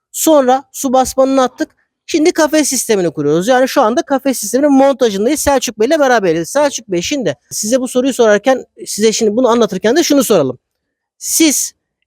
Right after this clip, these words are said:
e, bu işi yaparken yumurtayı nereye pazarlamayı düşündünüz?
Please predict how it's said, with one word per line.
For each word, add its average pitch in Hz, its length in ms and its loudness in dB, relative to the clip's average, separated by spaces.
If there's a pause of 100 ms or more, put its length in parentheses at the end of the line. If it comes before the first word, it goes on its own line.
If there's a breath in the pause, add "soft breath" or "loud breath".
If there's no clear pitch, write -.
e, 180 240 2
bu 285 120 2
işi 269 220 2
yaparken 226 640 0 (680)
yumurtayı 285 600 2 (140)
nereye 233 260 2
pazarlamayı 131 520 -2
düşündünüz? 107 560 -14